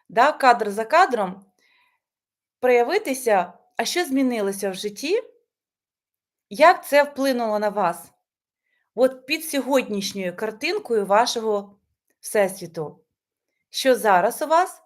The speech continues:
от як я вам розказала зараз про свою історію, і, можливо, у вас зараз ви побачите оцей зв'язок саме з тією подією, тому що кожен день ми приймаємо рішення,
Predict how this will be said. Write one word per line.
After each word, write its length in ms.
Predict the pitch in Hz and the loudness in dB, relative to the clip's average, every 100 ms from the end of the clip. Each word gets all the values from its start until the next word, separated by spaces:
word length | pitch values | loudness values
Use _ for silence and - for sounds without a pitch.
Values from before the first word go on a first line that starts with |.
| 220 | -8
от 120 | 226 | 0
як 200 | 277 269 | 2 2
я 100 | 254 | 0
вам 80 | 233 | 0
розказала 580 | 226 233 214 214 202 | -4 -4 2 2 2
зараз 300 | 196 196 180 | 2 0 0
про 160 | 180 185 | -4 -12
свою 360 | 185 196 254 381 | -12 -10 -6 -6
історію, 540 | 370 262 226 196 185 196 _ _ _ _ _ _ _ _ _ _ _ _ | -4 -2 -2 -4 -8 -12 _ _ _ _ _ _ _ _ _ _ _ _
і, 200 | 240 220 | -2 0
можливо, 580 | 208 202 269 349 302 226 | 0 -2 -2 0 0 2
у 40 | |
вас 300 | 214 262 285 | 2 4 4
зараз 440 | 220 233 285 - - _ _ _ - | 4 4 4 -2 -18 _ _ _ -8
ви 140 | 226 | -6
побачите 840 | 262 247 247 226 202 214 214 302 359 _ _ _ | -4 2 6 6 6 -2 0 0 0 _ _ _
оцей 440 | 233 233 277 262 | 0 2 4 2
зв'язок 680 | 208 202 220 202 285 427 - _ - _ | 2 -2 -2 2 0 0 -6 _ -20 _
саме 440 | - 294 339 330 | 2 4 4 0
з 40 | 311 | -6
тією 480 | 262 233 262 247 | -10 -4 0 0
подією, 680 | 247 220 208 214 180 151 151 _ | -2 -8 -8 -6 -6 -8 -12 _
тому 260 | 220 220 233 | -6 -6 -6
що 220 | - 226 | -4 -4
кожен 420 | 220 269 370 349 | 2 2 2 -2
день 360 | 254 226 226 - _ _ _ - | 0 0 -2 -10 _ _ _ -6
ми 160 | 247 | -4
приймаємо 600 | 247 233 220 240 294 277 | 0 0 2 0 0 -2
рішення, 640 | 240 202 202 208 220 277 | -2 -6 -8 -8 -6 -8